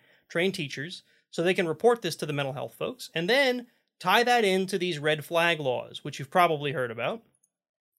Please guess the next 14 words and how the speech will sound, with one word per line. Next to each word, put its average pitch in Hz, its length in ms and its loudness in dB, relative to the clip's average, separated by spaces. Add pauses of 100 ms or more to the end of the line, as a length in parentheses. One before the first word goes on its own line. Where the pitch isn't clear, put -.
that 185 160 2
are 180 60 2
supposed - 720 0
to, 151 520 0 (520)
um, 135 640 -2
help 190 320 2 (220)
law 165 560 4 (580)
officials 151 640 -4
identify 151 800 -2 (460)
people 160 320 -4
who 143 280 -4
may 151 260 2
already 156 440 2
own 185 520 -2